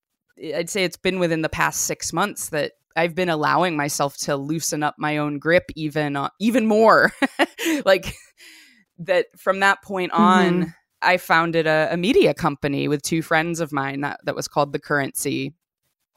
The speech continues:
Speaker 1: And that was our way of basically going,
Speaker 2: Mm-hmm.
Speaker 1: "Look, we have all these skills that others have exploited in, you know, in, in the past where I've been an employee." And, and I sort of thought,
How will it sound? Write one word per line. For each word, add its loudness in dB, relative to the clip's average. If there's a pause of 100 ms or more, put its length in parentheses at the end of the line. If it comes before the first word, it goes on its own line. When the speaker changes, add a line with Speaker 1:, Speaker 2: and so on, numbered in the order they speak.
(260)
Speaker 1:
And 0
that 4
was 0
our 6
way 4
of -2
basically -2
going, 2
Speaker 2:
Mm-hmm. -8
Speaker 1:
"Look, 0
we -2
have 2
all 6
these -2
skills 0 (440)
that 2 (600)
others 2
have -2
exploited 0
in, -2
you -2
know, -4 (180)
in, -2
in -2
the -2
past 0
where -2
I've 0
been -2
an -2
employee." 0
And, -8
and -4
I -4
sort -4
of -6
thought, 2